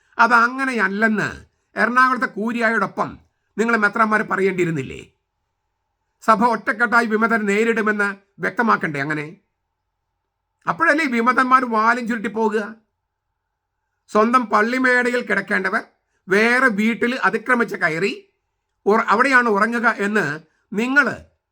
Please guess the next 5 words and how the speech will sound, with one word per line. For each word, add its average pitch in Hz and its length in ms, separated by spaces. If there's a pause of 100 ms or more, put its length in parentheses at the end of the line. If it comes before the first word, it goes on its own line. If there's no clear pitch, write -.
(240)
മെത്രാന്മാർ 190 680 (300)
ഈ 285 420 (140)
വിമത 226 300
വൈദികരോട് 208 460
ചോദിച്ചിരുന്നെങ്കിൽ, 214 840